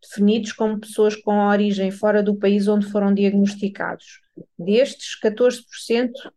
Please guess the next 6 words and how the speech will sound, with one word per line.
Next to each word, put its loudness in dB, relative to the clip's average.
originários 0
de -2
países 0
da 2
África -6
subsaariana, -4